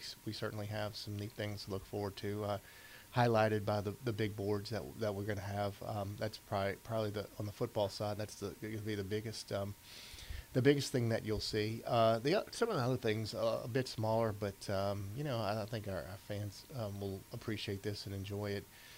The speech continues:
is, um, is, uh, well, the four hundred level suites have all been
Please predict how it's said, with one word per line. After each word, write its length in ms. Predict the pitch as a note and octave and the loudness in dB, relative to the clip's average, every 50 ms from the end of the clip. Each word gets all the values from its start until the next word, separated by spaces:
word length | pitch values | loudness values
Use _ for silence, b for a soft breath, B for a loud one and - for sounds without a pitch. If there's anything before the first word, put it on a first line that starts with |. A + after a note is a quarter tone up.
| b b b b b b b b - | b b b b b b b b 0
is, 380 | - C3 A#2+ A#2 A2+ A2 G#2+ A2 | 2 4 6 6 4 4 2 2
um, 320 | A2+ G2+ G2 G2 G2+ F2+ - - - - - - - - - - - - - - - - - - - - - - - | 4 4 4 4 2 -2 -8 -12 -18 -20 -20 -20 -20 -20 -20 -20 -20 -20 -20 -20 -20 -20 -18 -12 -10 -10 -10 -8 -4
is, 300 | - C3 A2+ G#2+ G2+ F#2+ | 0 0 0 0 0 0
uh, 160 | G#2 G2+ G2 B2+ | 0 2 4 8
well, 220 | B2+ A#2+ A2+ A2+ - | 8 8 8 6 4
the 80 | - B2 | -2 -2
four 180 | - - C#3+ C3+ | 2 6 6 6
hundred 220 | C#3 C3 A2+ A2+ | 6 6 6 6
level 200 | A2 A2 A2 A#2 | 6 6 6 4
suites 380 | - - - G#2+ G2 G2+ - - | 0 -2 -2 -2 -2 -2 -4 -6
have 140 | G#2+ F#2 | -2 0
all 160 | G2 F#2+ G2 F#2+ | 2 2 2 2
been 280 | F#2+ G2 F#2 G2 F#2+ | 0 -2 -2 -2 -4